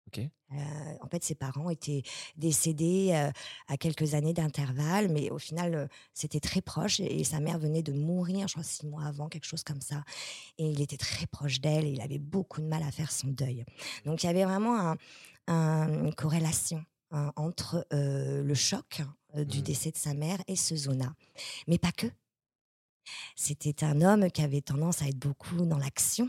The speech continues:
Speaker 2: dans le faire. Il avait un excès de feu en lui
Speaker 1: D'accord.
Speaker 2: déjà à l'origine. Donc, si vous voulez, tous ces facteurs cumulés ont généré ce zona.
Speaker 1: Hmm.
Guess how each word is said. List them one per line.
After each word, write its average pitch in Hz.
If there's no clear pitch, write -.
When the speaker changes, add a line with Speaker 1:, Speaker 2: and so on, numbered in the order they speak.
Speaker 2:
dans 143
le 139
faire. 190
Il 151
avait 143
un 143
excès 160
de 165
feu 220
en 147
lui 147
Speaker 1:
D'accord. 143
Speaker 2:
déjà 151
à 175
l'origine. 135
Donc, 156
si -
vous 160
voulez, 180
tous -
ces 220
facteurs -
cumulés 170
ont 254
généré 185
ce -
zona. 139
Speaker 1:
Hmm. 98